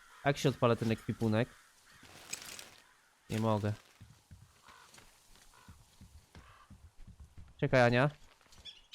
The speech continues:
Zasoby. Jezu, ale będzie zbieractwa tutaj w tej grze.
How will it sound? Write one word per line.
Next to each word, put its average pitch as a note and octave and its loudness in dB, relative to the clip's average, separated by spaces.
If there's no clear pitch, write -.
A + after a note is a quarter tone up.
Zasoby. B2+ 6
Jezu, C3 8
ale B2 6
będzie A#2 0
zbieractwa A#2 2
tutaj G#2+ -2
w - -10
tej G#2+ -6
grze. G#2 -6